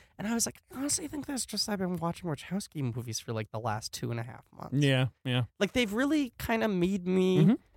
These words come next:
Speaker 1: you know, when you see them all in a row like
Speaker 2: Mm-hmm.
Speaker 1: this, you get into this very sort of humanist, like, empathetic
Speaker 2: Absolutely.
Speaker 1: sort of
Speaker 2: And it's
Speaker 1: space
Speaker 2: a,
Speaker 1: of just
Speaker 2: it's, this is a time when we need a lot of that.
Speaker 1: We need some
Speaker 2: It's a, it's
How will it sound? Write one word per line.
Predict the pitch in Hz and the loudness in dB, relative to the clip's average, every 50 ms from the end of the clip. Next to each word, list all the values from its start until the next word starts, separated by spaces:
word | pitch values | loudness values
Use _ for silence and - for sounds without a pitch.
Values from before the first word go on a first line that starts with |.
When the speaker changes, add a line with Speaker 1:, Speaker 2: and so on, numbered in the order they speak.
| - - _ _ _ _ - - | -20 -20 _ _ _ _ -10 -2
Speaker 1:
you | - 220 | 2 4
know, | 226 214 | 4 4
when | 175 175 208 233 | 4 4 2 0
you | 226 196 | 0 -2
see | - - - 302 302 | -2 -2 0 2 2
them | 247 220 156 - - _ _ _ - | 4 4 4 2 0 _ _ _ 6
all | 233 233 226 220 190 165 147 127 135 | 8 10 12 12 12 10 8 8 4
in | 139 | 4
a | 143 143 | 4 4
row | 143 165 202 220 196 | 4 6 6 8 8
like | 147 160 156 175 | 8 8 8 8
Speaker 2:
Mm-hmm. | 233 339 - | 8 6 2
Speaker 1:
this, | 123 123 - - - - - - _ _ _ _ _ _ _ _ _ - | -2 -6 -8 -8 -12 -16 -16 -18 _ _ _ _ _ _ _ _ _ -4
you | 196 202 | -4 0
get | 156 - 226 - | 2 4 4 4
into | 349 - - 349 | 2 0 -2 -2
this | 269 370 - - | -2 -2 -4 -4
very | 202 160 180 190 220 294 285 | -2 0 0 2 2 2 4
sort | 277 - 320 330 311 | 4 4 4 4 2
of | 277 - | 0 -2
humanist, | - - 180 202 226 240 247 247 254 277 - - - | -2 -2 -2 0 0 0 0 0 0 0 0 0 2
like, | 220 214 - | 0 0 2
empathetic | 175 196 220 226 240 214 - - 196 202 208 226 220 - _ - | 2 0 2 0 -2 -2 0 2 2 2 2 2 0 -4 _ -20
Speaker 2:
Absolutely. | - - - - 123 131 147 160 170 151 131 | -14 -10 -8 -4 -2 0 0 0 0 0 -2
Speaker 1:
sort | 120 220 220 | 0 0 0
of | 240 247 - - | 0 0 2 6
Speaker 2:
And | 151 156 | 8 8
it's | 180 175 175 | 10 10 10
Speaker 1:
space | 190 180 | 8 8
Speaker 2:
a, | 208 | 8
Speaker 1:
of | 180 | 6
just | - 180 170 - | 6 6 6 4
Speaker 2:
it's, | - - _ _ - - - - _ _ _ _ - | 2 -6 _ _ -20 -20 -20 -20 _ _ _ _ -6
this | 170 165 - | -4 -4 -2
is | 185 156 - | -2 -2 -4
a | 170 | -4
time | - - - 202 202 202 208 208 202 196 | -4 0 4 6 8 8 8 8 6 6
when | 185 170 160 156 147 | 6 4 4 4 4
we | 147 156 | 4 4
need | 143 143 151 156 143 | 4 6 6 6 6
a | 135 | 6
lot | 123 113 104 - - | 4 2 -2 -4 -6
of | - | -10
that. | - - - | -10 -4 0
Speaker 1:
We | 254 285 | 0 2
need | 285 277 294 302 - | 2 2 2 2 0
some | - 294 269 269 | 0 2 4 6
Speaker 2:
It's | - 170 - | 6 8 8
a, | - 269 277 | 6 6 4
it's | 269 | 2